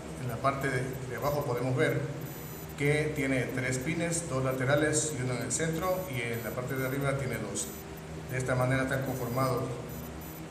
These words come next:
los pines de este tipo de relay. Les voy a mostrar su diagrama esquemático, les voy a dibujar su diagrama aquí en esta tablita para mostrar su funcionamiento.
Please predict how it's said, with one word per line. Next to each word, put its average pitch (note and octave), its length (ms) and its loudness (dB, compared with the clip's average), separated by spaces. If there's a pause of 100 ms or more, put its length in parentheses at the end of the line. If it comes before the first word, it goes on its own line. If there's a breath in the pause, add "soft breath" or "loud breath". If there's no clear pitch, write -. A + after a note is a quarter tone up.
(200)
los A2 180 -6
pines C3+ 360 0
de A#2+ 100 -2
este B2+ 180 -2
tipo C3+ 260 -2
de - 100 -4
relay. D3+ 320 0 (1000)
Les A#2+ 100 -4
voy C#3+ 120 4
a D3 60 6
mostrar C#3+ 560 4 (380)
su B2 140 2
diagrama C3+ 360 2
esquemático, D#3 580 0
les C#3 100 2
voy C3 120 2
a C3 80 2
dibujar C3 320 0
su B2 120 -2
diagrama A#2+ 340 -2
aquí - 120 -4
en A#2+ 60 -4
esta - 160 -4
tablita C#3+ 420 -2 (880)
para A#2 140 -4
mostrar C#3 320 0
su C#3+ 60 2
funcionamiento. C3 680 0